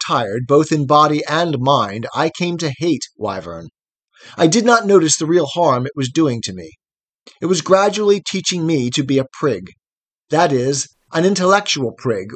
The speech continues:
or, in the bad sense, a highbrow. But that subject must wait for another chapter.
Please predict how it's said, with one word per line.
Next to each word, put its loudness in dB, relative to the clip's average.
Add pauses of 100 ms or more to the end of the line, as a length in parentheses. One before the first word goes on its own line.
or, 4 (380)
in -4
the 2
bad 2
sense, -6 (240)
a -2
highbrow. -2 (1300)
But 4
that 4
subject 2
must 2
wait 4
for 0
another 0
chapter. -4